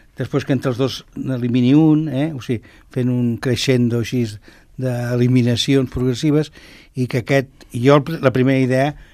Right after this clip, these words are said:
era, era molt més bèstia, no s'ha posat mai a terme, eh? Era, era que un concursant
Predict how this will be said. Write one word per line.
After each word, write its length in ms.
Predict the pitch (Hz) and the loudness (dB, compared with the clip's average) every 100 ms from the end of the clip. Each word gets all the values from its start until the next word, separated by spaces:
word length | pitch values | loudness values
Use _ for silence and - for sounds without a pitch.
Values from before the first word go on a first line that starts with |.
| _ - | _ -8
era, 520 | 123 123 123 120 120 - | -2 0 0 -2 -4 -6
era 160 | 117 110 | -4 -4
molt 560 | 110 104 - 104 110 | -4 -6 -8 -4 -2
més 160 | 110 95 | -2 -2
bèstia, 300 | 110 104 120 | -6 -8 -6
no 60 | 113 | -6
s'ha 80 | 104 | -8
posat 220 | 117 107 | -8 -8
mai 180 | 107 107 | -8 -8
a 60 | 104 | -10
terme, 380 | 131 113 104 113 | -12 -10 -10 -8
eh? 60 | 143 | -8
Era, 120 | 120 _ - - | -10 _ -20 -6
era 160 | 139 131 | 0 0
que 80 | - | 2
un 80 | 143 | 0
concursant 640 | 147 135 135 - 147 117 | 2 0 0 2 2 2